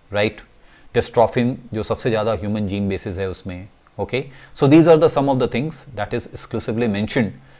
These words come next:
in your N C E R T textbook. That is very, very important. So from competitive purpose, what I suggest you,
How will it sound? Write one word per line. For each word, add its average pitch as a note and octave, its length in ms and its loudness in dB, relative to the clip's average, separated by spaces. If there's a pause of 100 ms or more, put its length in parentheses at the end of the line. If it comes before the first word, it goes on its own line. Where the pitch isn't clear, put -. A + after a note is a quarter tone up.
(200)
in A#2+ 140 2
your A2+ 180 4
N G#2+ 140 -4
C B2+ 140 -2
E - 20 4
R A2+ 60 0
T G#2+ 100 -6
textbook. C3+ 500 -8
That F#2 160 -8
is F#2+ 80 -8
very, F#2 200 -6
very F2 200 -8
important. E2+ 540 -12
So - 160 -2
from C3 220 2
competitive C3+ 480 0
purpose, C#3 320 -2
what G#2 160 -4
I A2+ 80 0
suggest B2 400 0
you, B2 180 -2